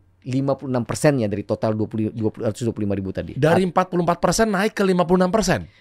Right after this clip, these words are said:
Speaker 1: Enggak, perbandingan.
Speaker 2: Eh,
Speaker 1: Empat puluh empat.
Speaker 2: eh, eh, Afwan, eh, maaf, eh, perbandingannya
Speaker 1: Iya,
Speaker 2: aja.
Speaker 1: perbandingannya. Empat puluh tiga tahun hanya menghasilkan empat puluh empat persen.
Speaker 2: Oke.
Speaker 1: Yang sembilan tahun yang memproduksi lima puluh enam persen dari total tanah,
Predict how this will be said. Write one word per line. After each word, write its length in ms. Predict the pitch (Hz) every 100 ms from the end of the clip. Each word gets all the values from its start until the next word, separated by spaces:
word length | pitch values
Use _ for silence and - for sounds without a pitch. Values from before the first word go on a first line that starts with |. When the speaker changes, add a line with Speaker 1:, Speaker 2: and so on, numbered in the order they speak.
| -
Speaker 1:
Enggak, 180 | 135 131
perbandingan. 460 | 151 170 165 113
Speaker 2:
Eh, 80 | 143
Speaker 1:
Empat 120 | 143 185
puluh 140 | 170
empat. 180 | 208 175
Speaker 2:
eh, 140 | - 190 180
eh, 20 | -
Afwan, 260 | 175 139 - _ _
eh, 160 | - 165
maaf, 260 | 175 156
eh, 100 | -
perbandingannya 640 | 147 170 165 175 170 175 175
Speaker 1:
Iya, 60 |
Speaker 2:
aja. 80 | 147
Speaker 1:
perbandingannya. 560 | 160 156 160 160 131 107 95 - - -
Empat 160 | 113 -
puluh 140 | 139
tiga 160 | 135 135
tahun 300 | 131 143 160
hanya 400 | 139 127 127 127 127 123 120
menghasilkan 600 | 123 120 123 120 127 113
empat 380 | 113 113 - -
puluh 160 | 120
empat 160 | 107 101
persen. 320 | 101 - 110
Speaker 2:
Oke. 540 | 139 123 107 123 214 _ - _ -
Speaker 1:
Yang 260 | 127 120
sembilan 240 | 135 131 113
tahun 180 | 151
yang 160 | 160 131
memproduksi 540 | 117 113 107 113 104
lima 240 | 139 120 107
puluh 160 | -
enam 180 | 113 101
persen 380 | 98 101 - 117
dari 160 | 104 98
total 480 | 104 - 113 104
tanah, 340 | 95 104 104